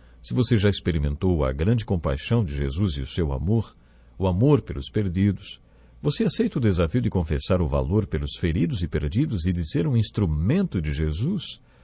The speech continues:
para mostrar aos outros esses valores? É interessante observar como a mulher samaritana, por exemplo, assumiu essa situação imediatamente. Ela foi curada de sua ferida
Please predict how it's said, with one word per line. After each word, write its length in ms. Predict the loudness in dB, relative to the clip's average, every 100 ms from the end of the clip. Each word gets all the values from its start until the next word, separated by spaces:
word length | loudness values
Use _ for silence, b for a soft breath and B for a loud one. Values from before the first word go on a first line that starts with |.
| b b
para 180 | -4 -2
mostrar 500 | 0 -2 0 0 2
aos 200 | 2 0
outros 460 | 0 0 0 -2 2
esses 300 | 0 0 -4
valores? 680 | -2 -2 -2 -4 -6 -10 -18 -20 -20 _ -20 -20 -20 -20 b b b b b
É 80 | -4
interessante 640 | -2 0 -2 -2 -2 0
observar 640 | -2 -2 -2 -2 0 0 0
como 220 | -2 -2
a 40 | 0
mulher 360 | 0 2 0
samaritana, 720 | 0 -2 -2 -2 -2 0 0
por 180 | -2 -2
exemplo, 540 | -4 -2 -2 -2 -8 -6
assumiu 840 | -4 -2 0 0 2 0 0 -2 -6 -20 -20 -20 _ -6
essa 220 | -4 -4
situação 720 | -4 -4 -4 -6 -6 -4 -4 -8 -20 -20 -2
imediatamente. 1120 | 0 2 0 0 0 0 -2 -2 -6 -8 -16 -20 b b b b b b b b b b -2
Ela 300 | 0 2 0
foi 200 | 0 0
curada 600 | 0 0 2 2 2 -2
de 120 | -4
sua 280 | -4 -2 -2
ferida 760 | -2 0 4 4 4 2 -4